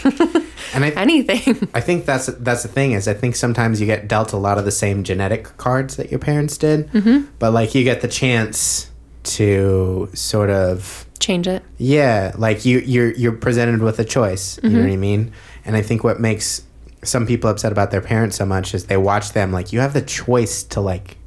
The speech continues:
Speaker 2: stop this.
Speaker 1: Yeah.
Speaker 2: You know what I mean? And it, and you get that choice as well. You know
Speaker 1: Mm-hmm.
Speaker 2: what I mean? I think, uh, I think it might be a little different in Ryan's situation 'cause I don't think he's
Speaker 1: He, like,
Speaker 2: in
Speaker 1: loves his parents.
Speaker 2: Well, he's not.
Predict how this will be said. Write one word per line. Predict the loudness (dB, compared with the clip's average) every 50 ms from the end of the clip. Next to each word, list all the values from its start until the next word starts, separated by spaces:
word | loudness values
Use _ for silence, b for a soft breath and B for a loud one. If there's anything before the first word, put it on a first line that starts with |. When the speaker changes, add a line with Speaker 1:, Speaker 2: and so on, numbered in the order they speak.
| -20 -20 -14
Speaker 2:
stop | -10 -8 -4 -2 0 0 0 -2 -4 -8
this. | -10 -8 -8 -8 -10 -10 -12 -8 -4
Speaker 1:
Yeah. | -2 -2 -2 -2 -4 -8 -10 -6
Speaker 2:
You | -2 0
know | 0 2
what | 2
I | 0
mean? | 2 2 2 2 2 2 0
And | 0 0 2
it, | 2 0 -2 -4 -8 -2
and | 0 2 4
you | 4 4
get | 2 2 2
that | 0 -2 -2
choice | -2 0 0 0 0 0 0
as | 0 0
well. | 2 0 0 0 -4 -6 -8 -10 -6
You | -4 -2 0
know | 2 2
Speaker 1:
Mm-hmm. | 2
Speaker 2:
what | 0 0
I | -2
mean? | -2 -4 -2 -4 -4 -6 B B B B B B B B B B B B B B B B -4
I | -2 0
think, | 0 0 0 0 2
uh, | 2 2 2 0 -2 -4 -6 -10 -14 -20 -20 -20 -20 -10
I |
think | -4 -2 0 0
it | 0 0 0
might | 0 0 0 0
be | 0
a | 2
little | 2 2 2
different | 0 -2 -2 -2 -4 -4 -4 -4
in | -4 -2
Ryan's | 0 0 0 0 -2 -4 -4
situation | -6 -6 -4 -4 -4 -2 -4 -4 -6 -6 -8 -6 -6 -8 -10 -12 -16 -20 -16 -10
'cause | -8 -6 -4 -4 -6 -6 -8 -10 -12 -14 -14 -10
I | -6 -4
don't | -4 -4 -4 -8 -10 -16 -18 -18 -18 -18 -16 -12
think | -6 -6 -6 -4
he's | -2 0 2
Speaker 1:
He, | 2
like, | 2 2 0 0
Speaker 2:
in | 0
Speaker 1:
loves | 0 2 0 0 0 0 0
his | 0 0 -2
parents. | -6 -6 -6 -4 -4 -2 -2 -4 -4 -4 -2 0
Speaker 2:
Well, | 0 2 2
he's | 2 2 2 2 2 2
not. | 2 2 4 4 2 2 0